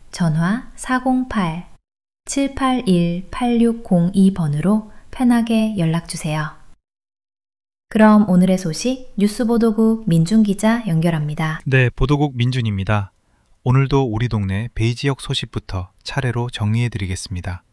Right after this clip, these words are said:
Speaker 2: 먼저 한인 커뮤니티 소식입니다. 지난 팔월 십오 일 샌프란시스코 시청에서 제팔십일 주년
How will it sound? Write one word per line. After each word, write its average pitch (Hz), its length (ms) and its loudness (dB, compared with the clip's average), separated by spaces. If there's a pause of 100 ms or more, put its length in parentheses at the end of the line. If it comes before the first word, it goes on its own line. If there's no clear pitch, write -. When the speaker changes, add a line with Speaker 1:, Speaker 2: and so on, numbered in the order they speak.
(920)
Speaker 2:
먼저 123 340 0
한인 170 320 0
커뮤니티 165 480 -2
소식입니다. 98 760 -4 (920)
지난 135 320 0
팔월 160 260 2
십오 120 320 -2
일 95 220 -4 (160)
샌프란시스코 139 800 -4
시청에서 113 720 -4 (500)
제팔십일 143 760 -2
주년 95 360 -4